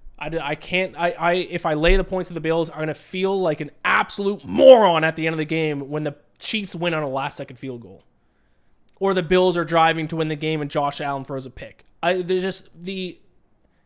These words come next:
if I bet, if I bet on the Chiefs, I'm not gonna feel like a moron at the end of the game no matter what. If I bet on the Bills and it doesn't win, I will feel like a goddamn idiot.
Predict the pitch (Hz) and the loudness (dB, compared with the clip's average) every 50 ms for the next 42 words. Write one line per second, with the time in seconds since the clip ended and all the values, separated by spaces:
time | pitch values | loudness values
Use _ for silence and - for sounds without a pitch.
0 | _ _ - 190 180 - 220 220 262 311 320 - - 240 262 254 240 220 - 240 | _ _ -12 -10 -6 -2 -2 0 0 -2 -2 0 0 0 2 0 -2 -2 -2 -2
1 | 233 220 233 262 269 269 277 - - - 285 277 269 - - - - 208 202 185 | -2 -2 -2 -2 -2 -2 -2 -4 -6 -4 -2 -2 -2 -4 -6 -4 -4 -2 -2 0
2 | 190 190 220 226 - 226 202 - 220 214 214 196 - 196 185 175 175 180 175 170 | 0 0 0 -2 -4 -8 -8 -4 -2 -2 -2 -2 -2 -2 -2 0 0 2 2 0
3 | 170 160 165 170 160 160 156 156 151 156 156 151 151 147 151 151 147 139 135 135 | -2 -2 -2 -4 -4 -4 -4 -6 -6 -4 -4 -4 -4 -4 -4 -4 -2 -4 -4 -6
4 | 131 127 127 - 185 214 214 226 262 262 247 233 190 160 185 196 208 220 214 196 | -6 -8 -6 -4 -2 -2 0 0 0 0 0 -2 -2 -2 0 0 2 0 0 -2
5 | 180 165 147 143 170 175 175 175 165 160 170 180 185 - 165 170 180 180 165 - | -4 -6 -4 0 0 0 0 0 -2 -2 -2 -2 -2 -2 0 2 2 2 0 -4
6 | - 180 180 175 170 147 - 151 135 - _ - 180 170 170 170 156 170 160 156 | -6 -4 -4 -2 -2 -4 -6 -8 -14 -12 _ -4 -2 0 0 -2 -2 -4 -6 -8
7 | 151 - - - 151 139 131 127 - | -8 -10 -10 -10 -10 -10 -12 -16 -18